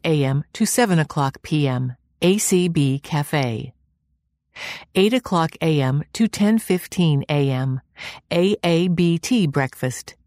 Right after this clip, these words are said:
New York Central. Eight fifteen A M to three thirty P M, Busch Stadium Tour.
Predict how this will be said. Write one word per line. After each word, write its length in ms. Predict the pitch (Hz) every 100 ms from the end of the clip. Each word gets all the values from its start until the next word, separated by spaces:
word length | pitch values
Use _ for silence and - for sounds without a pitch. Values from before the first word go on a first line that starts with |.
| -
New 120 | 170
York 320 | 175 160 160
Central. 600 | - 151 131 139 131 123 _ _ _ _ _ _ _ - - - _
Eight 220 | 208 277
fifteen 600 | - 202 196 - 180 156
A 220 | 143 139 135
M 240 | 131 151 -
to 140 | - 233
three 300 | - 214 208
thirty 400 | - 175 147 131
P 320 | - 147 139
M, 320 | 127 127 127 - _ _
Busch 420 | 170 190 233 - -
Stadium 640 | - - 220 151 135 131
Tour. 540 | - 151 131 123 131